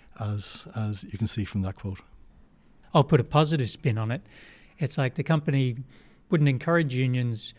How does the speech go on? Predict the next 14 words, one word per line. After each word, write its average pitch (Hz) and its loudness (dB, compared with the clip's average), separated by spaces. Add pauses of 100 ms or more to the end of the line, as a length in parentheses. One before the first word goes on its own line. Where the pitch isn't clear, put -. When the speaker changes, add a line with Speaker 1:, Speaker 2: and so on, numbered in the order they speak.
(340)
Speaker 2:
and, 135 2
in 127 -2
fact, 131 -2
probably 139 0
organised 147 2
itself - -2 (560)
to 135 2 (1000)
address 165 2
the 147 0
needs 143 0
that 127 0
employees 123 -2
might 127 -4
have 131 -4